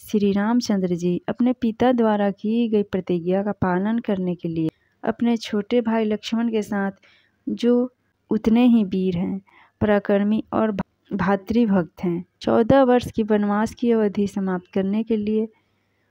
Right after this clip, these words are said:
अनेक वनों में भ्रमण करते हुए चित्रकूट में आकर निवास करने लगे। उनके साथ उनकी परम प्रिय पत्नी महाराज जनक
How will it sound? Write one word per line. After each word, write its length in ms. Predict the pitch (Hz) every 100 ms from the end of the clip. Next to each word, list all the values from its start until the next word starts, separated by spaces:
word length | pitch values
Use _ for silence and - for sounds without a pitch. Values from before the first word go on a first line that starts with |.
| _
अनेक 380 | 214 214 240 269
वनों 280 | 214 208 202
में 140 | 196 185
भ्रमण 400 | 190 180 208 240
करते 340 | 240 202 202
हुए 280 | 190 180 180 - _ _ _ _ _
चित्रकूट 640 | - 240 240 233 214 185 180
में 280 | 190 196 - -
आकर 380 | - 226 214
निवास 500 | 196 185 180 196 214
करने 340 | - 202 175 165
लगे। 380 | 156 151 151 -
उनके 340 | - 226 233 247
साथ 300 | 240 220 226 - _ _ _ -
उनकी 320 | 214 220 233
परम 360 | 226 226 240 247
प्रिय 340 | 240 214 208
पत्नी 460 | 202 196 196 196 196
महाराज 640 | 190 180 220 208 190 175
जनक 320 | - 185 208